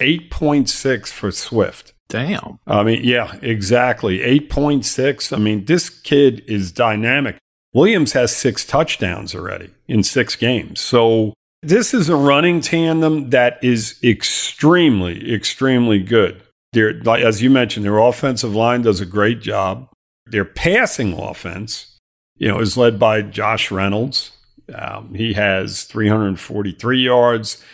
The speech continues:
Speaker 1: Hawkinson, their tight end, is outstanding. He's got three hundred fifteen yards. And, um, Saint
Speaker 2: Yeah, he's,
Speaker 1: Brown.
Speaker 2: he's thirteenth of seventy-two tight ends.
Speaker 1: Yeah, no, he's, he's, he's very, very good. Saint Brown, two hundred seventy-five yards,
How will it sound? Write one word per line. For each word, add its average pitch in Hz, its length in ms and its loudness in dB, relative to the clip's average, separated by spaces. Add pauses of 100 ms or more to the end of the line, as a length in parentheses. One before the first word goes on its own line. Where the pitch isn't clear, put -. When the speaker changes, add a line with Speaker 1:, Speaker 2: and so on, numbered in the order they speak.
(180)
Speaker 1:
Hawkinson, 143 760 0
their 104 160 0
tight 120 440 -4
end, 123 260 -2
is 104 160 -2
outstanding. 113 760 -2
He's 101 160 -2
got 113 240 -4
three 117 200 -4
hundred 110 300 -6
fifteen 120 540 -4
yards. 107 400 0 (280)
And, 107 480 -4
um, 65 480 -6
Saint 117 280 0
Speaker 2:
Yeah, 104 60 -6
he's, 123 80 0
Speaker 1:
Brown. 139 280 2
Speaker 2:
he's - 140 0
thirteenth 156 500 0
of 104 100 -4
seventy-two 123 580 -2
tight 107 260 -10
ends. 95 380 -12 (240)
Speaker 1:
Yeah, 113 460 2
no, 123 260 0
he's, 143 240 2
he's, 143 400 -2
he's 135 260 -2
very, 127 320 2
very 101 300 -2
good. 98 320 -6
Saint 123 360 -2
Brown, 127 540 0 (320)
two 139 140 4
hundred 127 320 2
seventy-five 123 760 0
yards, 123 640 -2